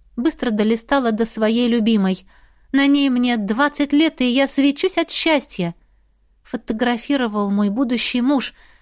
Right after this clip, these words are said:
Наверное, я получилась особенно хорошо и естественно, потому что в тот момент мы были друг в друга безумно влюблены.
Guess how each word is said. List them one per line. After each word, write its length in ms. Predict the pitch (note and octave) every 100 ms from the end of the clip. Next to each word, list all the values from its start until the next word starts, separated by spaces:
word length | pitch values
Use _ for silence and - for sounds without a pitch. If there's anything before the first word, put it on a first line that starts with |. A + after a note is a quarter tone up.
| _ _
Наверное, 520 | A#3 A3+ C4 A#3+ A3+
я 120 | A3+ A3
получилась 600 | A3+ G#3+ G#3+ A#3+ G#3 G3
особенно 420 | - A3 G3 F#3+
хорошо 420 | G#3+ G#3 G#3+ C4
и 80 | A3
естественно, 580 | A3 - C#4+ A3 G3+ G3+
потому 380 | A#3 A#3 B3
что 160 | A#3+ A#3
в 60 | -
тот 160 | C4+
момент 400 | A#3 A3+ B3 A#3+
мы 100 | A#3
были 260 | A3 C#4 B3+
друг 220 | A#3+ A#3
в 60 | A#3
друга 300 | D4+ C4+ B3+
безумно 520 | C#4 A#3 D4+ F4 E4+
влюблены. 640 | D#4+ D4+ D4+ C#4 A#3+ F#3+